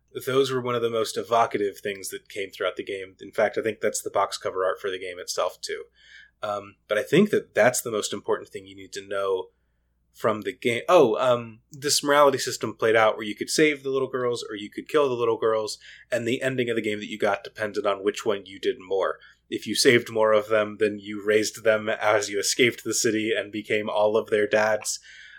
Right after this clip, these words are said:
Um, and if you decided to kill them, uh, and get more powerful, things got weird when you returned to the surface. But I think that's the most important part for the A R G is the existence of these little girls who are in this underwater city of Rapture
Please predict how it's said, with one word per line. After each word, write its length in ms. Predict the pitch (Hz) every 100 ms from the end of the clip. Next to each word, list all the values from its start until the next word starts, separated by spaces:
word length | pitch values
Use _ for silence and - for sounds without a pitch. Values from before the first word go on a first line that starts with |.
| -
Um, 400 | 107 107 104 98 - _
and 200 | 110 107
if 160 | 104 -
you 80 | 101
decided 360 | 101 107 101
to 80 | 101
kill 220 | - 117
them, 280 | 110 107 110 104 -
uh, 320 | 101 98 101
and 200 | 104 101
get 160 | 107 107
more 160 | 101 95
powerful, 640 | 147 143 131 131 123 117 - - _
things 380 | - 113 110 104
got 340 | 107 107 101
weird 280 | 101 90 87
when 100 | 87
you 80 | 87
returned 300 | 87 - 85
to 80 |
the 80 | 87
surface. 580 | - - - - - - _ _ _ _ _ _ _ _ _ _ _ _ _ _ _ _ _
But 80 | -
I 80 | 98
think 320 | - 160 175
that's 220 | 143 135
the 80 | -
most 200 | 117 104
important 400 | 107 - 101 -
part 320 | - 101 -
for 60 | -
the 140 | 98
A 120 | - 98
R 80 | 98
G 320 | 104 95 98
is 140 | 98 95
the 120 | 95
existence 460 | 95 104 - 110 -
of 80 |
these 160 | 101 98
little 200 | 101 95
girls 440 | 160 185 190 185 - - - _
who 120 | 107
are 60 | 104
in 220 | 131 131
this 200 | 123 -
underwater 480 | 120 120 113 107 104
city 240 | 117 98
of 80 | 92
Rapture 500 | 101 98 - 95